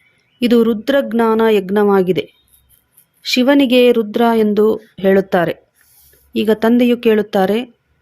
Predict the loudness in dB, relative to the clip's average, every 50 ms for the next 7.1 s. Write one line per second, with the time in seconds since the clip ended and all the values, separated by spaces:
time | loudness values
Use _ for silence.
0 | _ _ _ _ _ _ _ _ -6 -4 -2 0 0 0 0 0 2 2 2 0
1 | 0 0 0 0 0 0 0 0 0 0 -2 -4 -10 _ _ -4 -2 -2 -2 -4
2 | -2 -2 0 0 2 2 2 2 2 0 -2 -6 -6 -4 -2 -2 -2 0 0 0
3 | -2 -4 -4 -4 -4 -2 0 0 2 2 0 0 0 -2 -4 -6 -14 _ _ _
4 | _ _ _ _ _ _ _ _ _ _ _ _ _ _ _ _ _ _ _ _
5 | -4 -2 0 2 2 2 2 0 0 0 0 0 0 -2 -2 0 0 0 0 0
6 | -2 -2 -4 -2 0 0 0 2 2 2 2 2 2 0 0 -2 -2 -2 -2 -2
7 | -2 -6